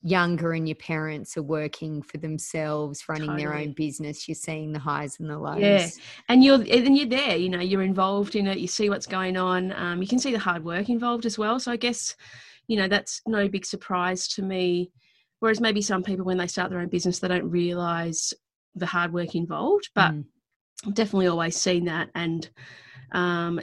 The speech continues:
Speaker 2: seen what's required as well as, you know,
Speaker 1: Mm.
Speaker 2: what freedoms you can have from it as well and how you can follow, you know, your passions or try something different. And if you don't like it, do something else.
Speaker 1: Yeah,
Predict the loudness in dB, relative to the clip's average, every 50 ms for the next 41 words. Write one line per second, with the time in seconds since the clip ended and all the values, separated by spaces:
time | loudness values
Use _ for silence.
0 | -6 -6 -6 -2 0 2 4 4 4 4 2 -2 -4 -6 -8 -8 -8 -8 -6 -4
1 | -2 -2 -2 -2 -2 -4 -6 -6 -6 -8 -6 -4 -4 -4 -2 -2 -2 -2 -2 -4
2 | -4 -4 -4 -4 -4 -4 -2 -2 0 0 0 0 -2 -4 _ _ -20 -16 -8 -4
3 | -2 0 2 2 2 0 0 0 -2 -2 -2 -2 -2 -4 -4 -4 -4 -4 -4 -4
4 | -4 -4 -6 -6 -6 -6 -4 -4 -2 -2 -2 -2 0 0 -2 -2 -4 -8 -14 -20
5 | -20 _ _ _ _ _ _ _ -2 2 2 4 4 2 2 0 -2 -4 -4 -4
6 | -2 -2 0 0 0 0 0 0 -2 -2 -4 -4 -4 -6 -4 -4 -4 -4 -4 -2
7 | -2 -2 -2 -2 -4 -6 -6 -8 -4 -2 -2 0 0 -2 -4 -6 -6 -6 -6 -6
8 | -8 -6 -4 -4 -4 -4 -6 -6 -8 -8 -10 -12 -16 _ _ _ _ _ _ _
9 | _ _ -4 -2 -2 -2 -2 -2 -4 -2 -2 -4 -4 -2 -2 -4 -4 -4 -4 -6
10 | -6 -4 -4 -4 -4 -4 -4 -6 -6 -6 -6 -8 -8 -8 -6 -6 -6 -6 -6 -8